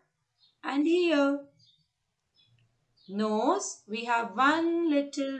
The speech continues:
nose. Cheeks, these are our cheeks. Mouth and chin. And in mouth we have lips, tongue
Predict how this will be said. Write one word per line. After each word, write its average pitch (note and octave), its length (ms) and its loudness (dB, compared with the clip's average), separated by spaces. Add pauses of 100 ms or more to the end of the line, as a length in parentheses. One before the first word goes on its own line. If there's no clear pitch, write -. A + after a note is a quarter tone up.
nose. G#3 720 -6 (580)
Cheeks, B3+ 800 -4 (500)
these A#3+ 300 -8
are A#3+ 220 2
our G#3 320 -4
cheeks. A3 920 -4 (680)
Mouth G#3 840 0 (1300)
and D4 300 0
chin. F4+ 400 2 (1500)
And G#3+ 220 -8
in A3+ 260 -4
mouth A#3+ 420 2 (160)
we G#3+ 180 -6
have G#3 420 -2 (420)
lips, - 840 -4 (1900)
tongue B3+ 360 2